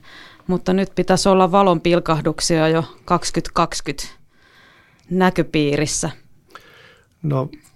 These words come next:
Speaker 2: toivo-, toivottavasti on. Meillä on tilauskirjat kyllä aika täys tällä hetkellä, että mä en tiedä sitä, mitä se indikoi, että indikoiko se, ö,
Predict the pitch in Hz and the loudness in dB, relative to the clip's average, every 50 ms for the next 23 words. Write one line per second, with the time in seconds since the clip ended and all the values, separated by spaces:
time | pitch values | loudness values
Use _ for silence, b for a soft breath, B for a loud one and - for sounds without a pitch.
0 | _ _ _ _ _ _ _ _ _ _ _ _ _ _ _ _ _ - 180 170 | _ _ _ _ _ _ _ _ _ _ _ _ _ _ _ _ _ 4 6 6
1 | 160 131 135 123 - _ - 185 190 190 160 131 - - 131 113 120 - - - | 6 4 0 -6 -8 _ 2 4 4 4 4 0 -4 -8 -10 -10 -10 -10 -10 -8
2 | 151 135 131 135 139 139 131 135 123 - 165 147 127 113 107 - - 120 120 - | -6 -6 -4 -2 -2 -2 0 -2 -2 -2 -4 -4 -4 -4 -6 -8 -8 -8 -8 -8
3 | - 147 131 123 120 127 123 - 135 127 120 - - 135 123 120 117 - 120 - | -8 -6 -4 -4 -4 -4 -2 0 0 0 0 0 0 0 0 0 0 -2 -6 -6
4 | - 131 120 120 120 117 - - 131 127 123 123 123 - 127 123 123 - - 147 | -6 -4 -4 -2 -4 -4 -4 -4 -2 0 0 0 2 2 2 2 2 0 2 2
5 | 135 - 143 - 117 - 135 131 127 123 120 117 131 123 117 113 - 123 117 113 | 2 2 0 -2 -2 0 0 0 0 0 -2 -4 -2 -4 -4 -2 -2 -4 -2 -2
6 | 120 - 123 120 117 113 110 127 107 - - - - - - - - - _ - | -4 -4 -4 -4 -4 -4 -4 -6 -6 -6 -10 -20 -20 -20 -20 -20 -20 -20 _ -14
7 | 233 170 147 | -10 -10 -8